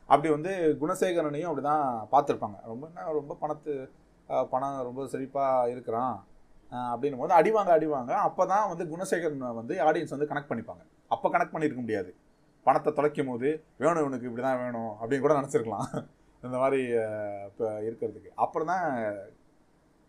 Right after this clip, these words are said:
ஆ, கனெக்ட் பண்ணிக்க முடிஞ்சது. இந்த மாதிரி கீழே கீழே இறங்க இறங்க, ஆ, இது இப்படி போயிட்டு இருக்கும்போது ஒரு, ஒரு கட்டத்துல கல்யாணியை கண்டு அடைந்துடுறாரு குணசேகரன். தேடி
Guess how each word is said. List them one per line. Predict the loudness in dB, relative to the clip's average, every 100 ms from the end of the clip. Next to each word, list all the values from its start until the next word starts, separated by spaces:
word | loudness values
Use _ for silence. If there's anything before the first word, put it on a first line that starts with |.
| _ _ -8
ஆ, |
கனெக்ட் | -2 0 0
பண்ணிக்க | -2 -8
முடிஞ்சது. | -8 -12 -12
இந்த | -10
மாதிரி | -6 -6 -6
கீழே | -8 -8
கீழே | -4 -2
இறங்க | -4 -4 -6
இறங்க, | 0 2 2 -2 -10 _ _ _ -14
ஆ, | -8 -8 -8 -12 -16 -18 -20 _ _
இது | -4
இப்படி | -4 0 4 6 4
போயிட்டு | 4 2 2
இருக்கும்போது | -4 -6 -4 -4 2 4 4 0 -2
ஒரு, | -10 -10 -12
ஒரு | -10 -8
கட்டத்துல | -8 -8 -4 -4 -2 -4 -4 -6 -12 _ -6
கல்யாணியை | -4 -4 -6 -8 -8 -8 -6
கண்டு | -6 0
அடைந்துடுறாரு | 2 2 -2 -2 -2 -4 -10 _ _ -16
குணசேகரன். | -12 -10 -10 -10 -20 _
தேடி | -2 -2 -2 -8 -10